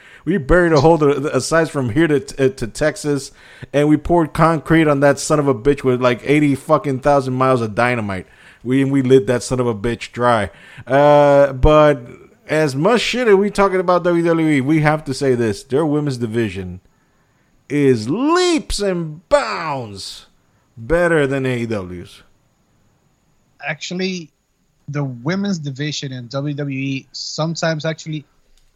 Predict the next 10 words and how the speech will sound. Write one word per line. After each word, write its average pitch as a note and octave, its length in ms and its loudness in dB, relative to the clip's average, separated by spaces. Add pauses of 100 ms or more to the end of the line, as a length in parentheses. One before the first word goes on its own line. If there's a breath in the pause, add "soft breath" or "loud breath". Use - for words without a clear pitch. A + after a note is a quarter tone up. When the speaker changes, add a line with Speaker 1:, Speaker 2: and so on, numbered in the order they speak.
(100)
Speaker 2:
makes E3 500 -4
a E3 100 -4
better F#3+ 380 -2
work C3+ 340 -2 (100)
than B2 260 -8
men's. A2+ 500 -14 (100)
Speaker 1:
Yes. - 540 -6 (1160)
I B2 100 -6
mean, C3 60 -8
Speaker 2:
They F#3 420 -2